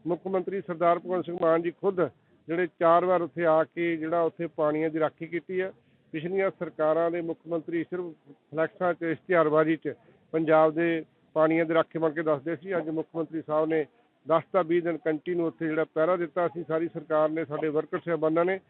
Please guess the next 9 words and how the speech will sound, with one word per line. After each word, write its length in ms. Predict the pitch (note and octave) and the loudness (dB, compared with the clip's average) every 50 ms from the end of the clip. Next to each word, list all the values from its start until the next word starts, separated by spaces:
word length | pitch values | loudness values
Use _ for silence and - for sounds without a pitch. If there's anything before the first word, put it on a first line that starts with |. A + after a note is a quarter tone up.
| _ _ _ _ _ | _ _ _ _ _
ਸੋ 220 | - - E3 D#3+ E3+ | -8 -2 2 4 4
ਅੱਜ 160 | E3+ D#3+ E3+ | 2 2 -2
ਜਿਹੜਾ 260 | F3 F3 F3 F3 F3+ | -4 0 2 2 0
ਬਣਦਾ 380 | E3+ C#3+ D#3 D3+ D#3 D#3 E3 E3 | 2 2 0 0 2 2 0 0
ਪਾਣੀ 260 | D3+ - D#3 D#3+ D#3+ | 2 0 0 0 0
ਫਿਰ 160 | B2+ D#3+ F3 | -2 -2 -4
ਇੱਕ 180 | F3 - - D#3 | -4 -4 -6 -6
ਸਾਲ 200 | - D#3+ D3+ D3 | -2 -2 0 0
ਵਾਸਤੇ 440 | D3 D3 D3 C#3+ - - D#3 D3 C3 | 0 0 -2 -2 -2 -4 -8 -8 -8